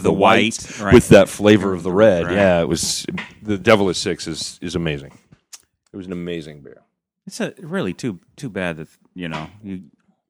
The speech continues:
Speaker 2: i-, is it too bad that you have to go there to get it? <laughs>
Speaker 1: Not really. It's a pretty nice place, and we s-, we finally sat out in the, uh, beer garden.
Speaker 2: Right.
Speaker 1: Luckily, we were nice, and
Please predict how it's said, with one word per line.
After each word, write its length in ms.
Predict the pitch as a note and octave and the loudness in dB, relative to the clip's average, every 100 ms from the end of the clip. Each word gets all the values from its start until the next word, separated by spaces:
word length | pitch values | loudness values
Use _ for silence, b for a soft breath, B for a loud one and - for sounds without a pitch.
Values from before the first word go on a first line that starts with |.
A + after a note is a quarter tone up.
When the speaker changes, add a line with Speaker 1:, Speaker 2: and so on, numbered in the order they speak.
| _ G#3 | _ -10
Speaker 2:
i-, 100 | - | -2
is 100 | E3 | -2
it 100 | F3 | -2
too 140 | - A3 | -4 -2
bad 240 | G3 G3 | 0 -2
that 140 | F#3 - | -4 -8
you 60 | |
have 180 | D3 D#3 | -6 -6
to 80 | - | -6
go 200 | B2+ C#3 | -4 -2
there 160 | D3 B2+ | 0 -2
to 60 | |
get 220 | G2+ A#2 C3+ | -2 -2 -2
it? 180 | C3+ - b b | -4 -12 b b
<laughs> 260 | b - - | b -12 0
Speaker 1:
Not 260 | C3 D3+ | 4 6
really. 260 | E2 D#2 E2 | 6 0 0
It's 140 | F#2+ | -4
a 40 | C3+ | -4
pretty 200 | E3+ D#3 | -2 0
nice 180 | D3 - | 0 0
place, 300 | F#3 D#3+ - | 0 0 0
and 80 | B2+ | 0
we 60 | |
s-, 120 | D3+ | 0
we 200 | D#3+ C#3 | 2 2
finally 360 | C#3+ - C3+ C3 | 4 6 8 8
sat 240 | - C3+ B2 | 6 6 8
out 200 | B2 G2+ | 8 6
in 80 | |
the, 220 | A#2 A2+ A2 | -2 2 4
uh, 80 | |
beer 220 | G#2 A#2+ D3+ | 4 4 6
garden. 320 | G#2+ G2 B2+ | 6 4 4
Speaker 2:
Right. 120 | G#2+ | 2
Speaker 1:
Luckily, 180 | A2 A#2 | 6 6
we 60 | A2 | 6
were 120 | G#2+ | 4
nice, 220 | G#2 A#2+ | 0 -4
and 120 | G#2+ | -6